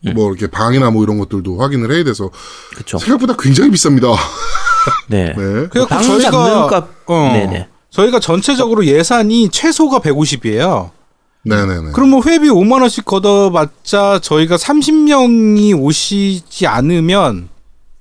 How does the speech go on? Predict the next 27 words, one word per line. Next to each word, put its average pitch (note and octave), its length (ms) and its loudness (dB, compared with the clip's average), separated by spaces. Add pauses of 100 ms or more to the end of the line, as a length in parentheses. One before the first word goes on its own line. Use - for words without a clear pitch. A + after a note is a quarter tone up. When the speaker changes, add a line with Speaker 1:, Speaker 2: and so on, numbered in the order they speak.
(320)
Speaker 3:
적자입니다. D#3+ 640 -4
백 B2 180 -10
프로 F3+ 140 0
적자입니다. F2+ 560 -6 (320)
Speaker 2:
네. G2 180 -12
Speaker 3:
네. F2 40 -12 (560)
Speaker 2:
어, G#2+ 240 -2
일단 G3 260 2
뭐, C3 680 0 (240)
많이 D3 260 2
오실 G#3+ 340 2
것 C4+ 100 -4
같고요. E3+ 680 -2
네, F#2+ 240 -6
많이 A2 200 -2
오시려고 C#3+ 460 -2
생각을 D#3+ 320 -4
좀 B2 120 -4
하고, D3 540 -2
일단 A3 320 0
파티룸이다 C#4 680 2
보니까, G#2 600 -2 (840)
어, C#3+ 420 2
거기가 G3 540 0 (180)
잘만한 B3 680 2
곳이 D#3 180 2
없어요. F2 420 -4